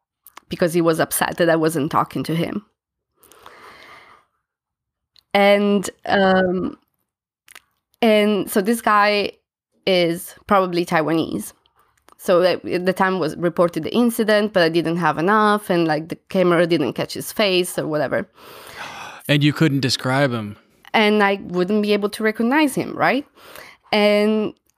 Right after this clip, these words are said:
Speaker 1: and then what happens is that I decided I'm not gonna, I'm gonna change,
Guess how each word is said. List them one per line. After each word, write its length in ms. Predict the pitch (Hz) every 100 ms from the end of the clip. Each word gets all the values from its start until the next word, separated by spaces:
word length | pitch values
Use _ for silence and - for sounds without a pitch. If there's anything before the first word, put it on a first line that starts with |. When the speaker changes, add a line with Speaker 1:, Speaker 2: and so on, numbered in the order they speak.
| -
Speaker 1:
and 220 | 208 202
then 480 | 254 262 220 240 - _
what 200 | 202 190
happens 480 | 202 262 - 208 185
is 140 | 180
that 220 | - 143 -
I 140 | 208
decided 500 | 220 - 202 196 190
I'm 200 | 175 185
not 260 | 185 175 180
gonna, 480 | 180 165 160 185 - _ _ _
I'm 140 | 220
gonna 220 | 220 214 208
change, 480 | - 180 165 190